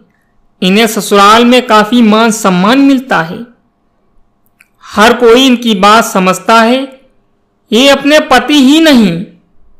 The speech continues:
बल्कि ससुराल वालों के दिलों पर भी राज करती हैं। तो दोस्तों, ये थी वो लड़कियां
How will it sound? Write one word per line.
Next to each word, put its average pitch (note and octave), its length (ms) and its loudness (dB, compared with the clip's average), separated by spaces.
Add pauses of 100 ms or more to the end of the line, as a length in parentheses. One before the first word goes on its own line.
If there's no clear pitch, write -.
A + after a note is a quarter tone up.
(100)
बल्कि B3+ 340 -2
ससुराल A#3 600 0
वालों A3+ 360 0
के A3 160 0
दिलों G3 300 -2
पर G3 220 -4
भी G3 180 -2 (760)
राज D#3+ 460 -2
करती A#3 380 -6
हैं। F#3+ 480 -12 (1300)
तो D4 100 -2
दोस्तों, D4 400 0
ये A#3 240 2 (120)
थी C#4 100 4
वो B3 140 4
लड़कियां G#3+ 680 0